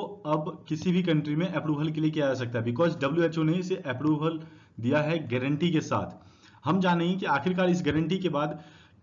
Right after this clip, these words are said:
क्या Covaxin सारे countries द्वारा accept की जाएगी, Covaxin के फंक्शंस क्या हैं और strategically और इकोनॉमिकली ये हमारे लिए कितनी अच्छी बात है।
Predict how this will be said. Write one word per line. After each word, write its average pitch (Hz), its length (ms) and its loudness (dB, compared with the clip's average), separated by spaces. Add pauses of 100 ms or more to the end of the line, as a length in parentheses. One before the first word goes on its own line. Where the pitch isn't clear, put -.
क्या 160 140 2
Covaxin 165 760 0
सारे 165 260 0
countries 160 360 2
द्वारा 160 200 4
accept 139 340 0
की 175 100 -2
जाएगी, 160 280 2
Covaxin 165 540 -2
के 151 80 -2
फंक्शंस 165 480 0
क्या 180 160 2
हैं 175 320 -2 (380)
और 143 300 0
strategically 190 640 0 (120)
और 165 180 -2
इकोनॉमिकली 147 500 2
ये 147 80 4
हमारे 147 340 0
लिए 151 160 2
कितनी 160 320 0
अच्छी 123 200 0
बात 104 220 0
है। 90 320 -10